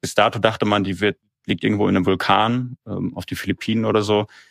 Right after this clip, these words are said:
Und dann hat irgendjemand, äh, ein Buch geschrieben und hat über Google Maps rausgefunden, nee, nee, nee, warte mal, die Insel, die gibt's in Kanada und die ist noch viel größer. Und ich hatte das gelesen und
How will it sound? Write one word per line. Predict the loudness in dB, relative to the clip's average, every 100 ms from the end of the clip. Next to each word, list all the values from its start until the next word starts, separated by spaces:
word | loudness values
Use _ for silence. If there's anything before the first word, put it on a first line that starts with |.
| _ _ _
Und | -2 0 4
dann | 2 2
hat | 0 0
irgendjemand, | 0 2 2 2 0 -6 -2
äh, | 2 2 2
ein | 2
Buch | 0 0
geschrieben | -4 -2 0 0
und | 0
hat | 0 -2
über | -6 0 2
Google | 2 0
Maps | 2 0 2
rausgefunden, | 0 0 -2 -2 0
nee, | 2 2
nee, | 2
nee, | 2 0 0
warte | -2 0
mal, | 0 2
die | 0
Insel, | 2 0 0
die | 0
gibt's | -2 -4 -12 -14 -18 _ _ _ _ -6
in | 0
Kanada | 2 2 2 2
und | 0 -2
die | -2
ist | 0
noch | 0
viel | 0
größer. | 0 0 0 0 -4 -10 _ _ _ _ _ _ _ -20 _ -2
Und | 0 2
ich | 0
hatte | 0
das | -2 0
gelesen | 0 2 2 0 0
und | -2 -4 -6